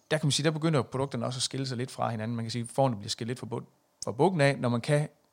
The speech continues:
ud over et standard ugeprogram. Og det kan man sige, det er jo så sådan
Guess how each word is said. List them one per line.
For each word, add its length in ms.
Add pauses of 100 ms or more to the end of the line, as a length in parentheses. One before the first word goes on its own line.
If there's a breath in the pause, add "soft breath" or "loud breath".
(140)
ud 100
over 220
et 80
standard 400
ugeprogram. 500 (500 soft breath)
Og 220
det 80
kan 80
man 60
sige, 140
det 60
er 20
jo 60
så 100
sådan 240